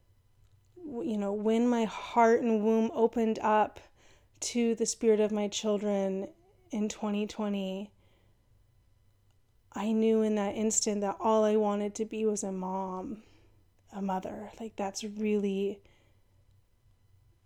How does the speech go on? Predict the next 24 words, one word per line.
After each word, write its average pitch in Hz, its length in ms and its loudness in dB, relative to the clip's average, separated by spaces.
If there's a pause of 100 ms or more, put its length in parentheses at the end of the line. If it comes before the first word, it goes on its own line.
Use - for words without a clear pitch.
(120)
like, 196 380 -10 (120)
my 220 180 -4 (100)
life 190 320 -4
calling 202 460 0
right 190 200 -6
now. 202 400 -8 (3500)
And 226 160 -2
so, 233 240 6
you 240 120 4
know, 226 120 2
here 220 240 2
I 226 60 4
am, 247 680 4 (1400)
you 202 100 -12
know, 202 260 -10 (640)
just - 420 2
a 220 80 4
month 226 380 4
out, 240 680 8
basically, 220 800 4
more 220 240 2
or 214 80 4
less, 214 640 2
from 208 680 0